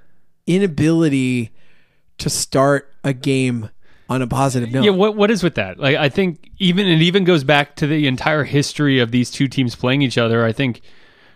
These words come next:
Speaker 2: Kurz might have said before game two or maybe before game four that of the fifteen games that these two teams have played, in eight or nine of them, Vegas has scored in the first five minutes?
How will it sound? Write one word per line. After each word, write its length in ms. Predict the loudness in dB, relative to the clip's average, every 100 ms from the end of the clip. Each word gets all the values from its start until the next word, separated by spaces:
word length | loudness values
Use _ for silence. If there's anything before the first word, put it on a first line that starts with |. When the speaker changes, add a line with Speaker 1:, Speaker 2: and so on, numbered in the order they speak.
| 0
Speaker 2:
Kurz 260 | 2 4
might 120 | 2 2
have 60 |
said 140 | 0 -2
before 260 | -2 -2
game 240 | 0 0 0
two 360 | 0 2 2
or 380 | 2 0 -2 -6 -12 -20 -20 _ _ _
maybe 280 | 0 2 2
before 320 | 0 -2 -2
game 240 | 0 -2
four 320 | -2 0 2 2
that 280 | 0 -2 -10 -20 -20 _ _ _ -6
of 120 | -2
the 100 | -2
fifteen 720 | 0 0 0 -4 -2 0 0
games 720 | 0 0 0 -2 -4 -8 -14 -16 -20 -20 _ _ _ _
that 260 | 0 0 0
these 300 | -6 -2 0
two 180 | 2 -2
teams 280 | 2 0 0
have 160 | -2 -2
played, 440 | 0 2 0 -4 -12 -20 -20 -4
in 280 | -2 -2 -4
eight 200 | -2 2
or 120 | 2 2
nine 320 | 0 0 0
of 120 | 0
them, 380 | 0 -2 -4 -10
Vegas 380 | -2 0 2 0
has 100 | -2
scored 300 | -4 -2 0
in 60 | 0
the 60 | -2
first 260 | -2 -4
five 240 | 0 0 0
minutes? 460 | -2 -4 -8 -16